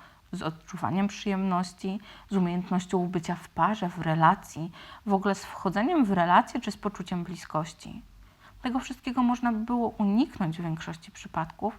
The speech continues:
jeśli od początku przekaz o seksie byłby dobry. Dlatego wchodząc w rozmowę ze swoim dzieckiem, tak naprawdę dajesz mu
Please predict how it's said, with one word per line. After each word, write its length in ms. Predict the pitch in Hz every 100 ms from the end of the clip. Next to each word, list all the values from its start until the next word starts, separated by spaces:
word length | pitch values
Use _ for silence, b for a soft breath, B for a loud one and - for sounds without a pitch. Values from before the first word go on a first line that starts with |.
| -
jeśli 320 | 202 - -
od 160 | 208 -
początku 640 | 196 - 208 302 - 165
przekaz 420 | - 226 240 - -
o 60 |
seksie 420 | - 190 196 - 214 285 B B B B -
byłby 340 | 175 165 160 160
dobry. 460 | 175 180 - - - _ _ B B B B
Dlatego 420 | 220 240 233 233
wchodząc 540 | - - - 285 302 277
w 40 |
rozmowę 400 | 262 240 233 233
ze 80 | 220
swoim 400 | - 220 214 208
dzieckiem, 540 | 196 190 - 214 240 - B B B
tak 120 | -
naprawdę 420 | - 240 254 254
dajesz 380 | 240 240 240 -
mu 280 | 226 226